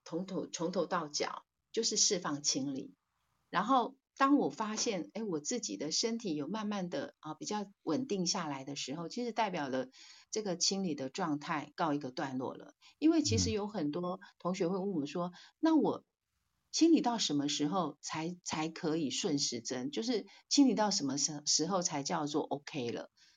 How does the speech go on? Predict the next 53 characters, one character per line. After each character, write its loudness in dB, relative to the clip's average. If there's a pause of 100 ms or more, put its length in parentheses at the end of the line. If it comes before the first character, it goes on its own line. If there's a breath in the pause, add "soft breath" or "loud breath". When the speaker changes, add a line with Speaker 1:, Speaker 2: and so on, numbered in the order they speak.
Speaker 1:
其 0
实 2
就 2
是 4
你 0
觉 0
察 -2
到 -4
你 -2
的 -6
身 -4
体， -12 (280 loud breath)
或 2
者 -2
是 -2
你 -2
的 0
心 0
越 -2
来 -2
越 -2
稳 -6
定 0
下 -4
来， -16 (300 loud breath)
然 -4
后 -2
身 0
体 -8 (240)
越 -2
来 -2
越 0
稳 -8
定， -4 (220)
越 2
来 2
越 0
轻 0
松。 -2
因 2
为 4 (160 loud breath)
有 -6
时 -2
候 0
我 -2
们 -2
身 0
体 -2
会 -4
有 -2
沉 -4
重 -2
感， -10